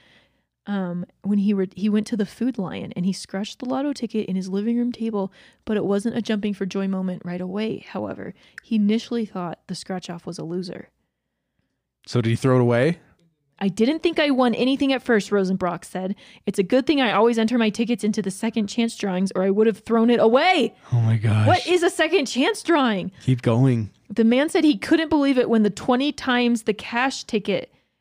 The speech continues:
Speaker 1: he paid five dollars for was worth two hundred and fifty thousand dollars.
Speaker 2: So wait, he's able to do
Speaker 1: I
Speaker 2: double or
Speaker 1: guess there's
Speaker 2: nothing or something?
Speaker 1: I guess. He claimed his winnings on Monday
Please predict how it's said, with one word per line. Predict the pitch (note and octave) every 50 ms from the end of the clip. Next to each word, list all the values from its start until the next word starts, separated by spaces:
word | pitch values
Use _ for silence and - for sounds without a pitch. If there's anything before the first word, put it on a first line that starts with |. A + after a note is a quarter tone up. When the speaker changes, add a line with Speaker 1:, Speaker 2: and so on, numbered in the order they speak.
| _ _ _ _ _ _ _ _ _ _ _ _ _ _ _
Speaker 1:
he | _ - A#3 A3
paid | G3+ - - - G3+ B3 B3+ B3 A3+ G3
five | - - A3+ G#3+ A#3 B3 A#3+
dollars | G3+ B3 A3+ B3 B3+ C4 B3+ -
for | - - A3 G#3+ G#3
was | G3+ G#3+ G3+ G3+
worth | F#3+ G#3+ G#3+ G3 G3 _
two | - - A#3 A3 B3
hundred | B3+ A#3+ A3+ A#3 A#3 A3
and | A3+ A3 G3
fifty | - A3+ A#3 - B3 C4 A#3
thousand | - - A3 G3+ A3 A#3 G#3+ A3 A3+ A#3 A3+
dollars. | A3 G#3 A3+ A3+ A#3+ A#3+ A3+ A3 G#3 F3+ E3 - - _ _
Speaker 2:
So | - - - C#3+
wait, | C3+ C3+ B2+ A2+ G#2+ F#2+
he's | G#2 - B2+ B2 B2
able | C3 B2+ A#2+ B2
to | - - A#2+ A2 G#2+
do | G2+ G2+ A2+ A2
Speaker 1:
I | G#2+
Speaker 2:
double | G2+ A2 G#2+ A2
or | A2+ G#2+
Speaker 1:
guess | G#2+
there's | G2+ G2+ -
Speaker 2:
nothing | F4+ E4 C3+
or | C3 B2+
something? | A#2 C#3+ C3+ C#3 C#3+ D3+ D3+ D3 _ _ _ _ _
Speaker 1:
I | - F#3 F#3
guess. | - F#3+ G3+ A#3+ A3+ F3+ F3+ - - - _ _ -
He | - G3 G#3+
claimed | - - - - A3 B3 D4 D#4
his | E4 D#4 B3+ A3+
winnings | A3 A3+ A3+ A3+ A3 G3
on | - F#3+ F#3+ F#3+ F#3+
Monday | G3+ A3 A3 A3 G#3